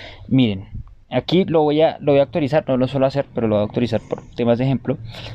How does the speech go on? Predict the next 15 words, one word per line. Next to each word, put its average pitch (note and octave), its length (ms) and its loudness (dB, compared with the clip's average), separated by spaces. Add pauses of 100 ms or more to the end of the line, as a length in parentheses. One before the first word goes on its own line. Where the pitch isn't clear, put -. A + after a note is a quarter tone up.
Aquí D#3+ 280 -2
salió E3+ 180 -2
una C3+ 140 -2
porquería B2 500 2
de B2 160 4
loot, A2 320 -4 (480)
pero F3+ 380 0 (420)
voy C#3+ 160 0
a D3 40 4
actualizarlo C#3+ 400 -2
otra D3+ 160 4
vez D3+ 120 2
porque, D3 420 0
mejor A#2 420 -6
dicho, C3+ 280 -2